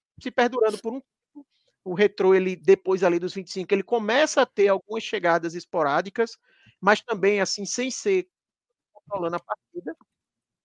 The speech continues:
O Santa também sente as primeiras necessidades de mudança no segundo tempo, e entra outro ponto do Santa Cruz, na verdade, dois pontos do Santa Cruz. O primeiro é a questão física, que mais uma vez sentiu a parte física ali no segundo tempo.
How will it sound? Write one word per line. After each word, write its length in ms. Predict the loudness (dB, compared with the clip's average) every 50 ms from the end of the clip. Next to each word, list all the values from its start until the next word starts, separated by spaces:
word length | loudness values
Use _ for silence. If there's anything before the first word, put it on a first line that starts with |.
| _ -20 _ _ _ -20 -12 -10
O 80 | -8
Santa 280 | -6 -2 0 -2 -2 _ _
também 240 | -8 -2 -2 -2 -2
sente 600 | -2 -4 -4 -4 -2 -4 -4 -6 -8 -12 -12 -12 _ _ _ _ _ _ _ _ _ _ -2
as 360 | 2 2 2 2 0 -4 -14 _ _ -10
primeiras 420 | -8 -4 0 2 2 2 2 0
necessidades 600 | -2 -6 -4 -6 -6 -6 -4 0 0 0 0 0
de 80 | -4 -8
mudança 420 | -8 -8 -4 -4 -4 -4 -4 -8
no 80 | -14 -14
segundo 320 | -12 -12 -10 -12 -12 -12
tempo, 240 | _ -10 -10 -10 -10 _ _ -16 -12
e 140 | -6 -4 -4
entra 260 | -4 -4 -4 -4 -4
outro 280 | -2 -2 -2 -4 -6 -16
ponto 300 | _ -10 -10 -8 -8 -10
do 80 | -12
Santa 240 | -10 -10 -10 -10 -8
Cruz, 160 | -4 -2 0
na 80 | 2 4
verdade, 280 | 6 6 6 6 4
dois 260 | 4 2 2 2 2 -2
pontos 320 | _ -4 -4 -4 -4 -4
do 100 | -8 -10
Santa 280 | -6 -6 -6 -6 -6 -6
Cruz. 360 | -6 -6 -6 -6 -8 -10 -16 _ _ _ _ _ _ _ _ _
O 100 | -6 -4
primeiro 560 | 0 0 0 4 6 6 6 6 4 2 -4 _ _ _ _ _ _ _ 0
é 80 | 2
a 60 | 2 2
questão 300 | 2 0 -4 -4 -8 -8
física, 500 | -10 -12 -12 -12 -10 -10 -12 -14 -16 -16 -16 -16 -18 -20 _ -12 -12 -12 _ _ _ _ -20 -20 -18 -14
que 80 | -8
mais 240 | -2 0 0 0 0 -2
uma 120 | -4 -4
vez 240 | -2 0 -2 -2 -2
sentiu 600 | -4 -6 -6 -8 -10 -12 -14 -12 -10 -12 -12 -14 _ -10
a 100 | -10 -4
parte 300 | 0 0 0 0 -2 -10
física 400 | -16 -12 -12 -12 -10 -8 -6 -6
ali 120 | -6 -6
no 80 | -6 -10
segundo 320 | -16 -16 -14 -14 -12 -12
tempo. 300 | -12 _ -10 -10 -10 -10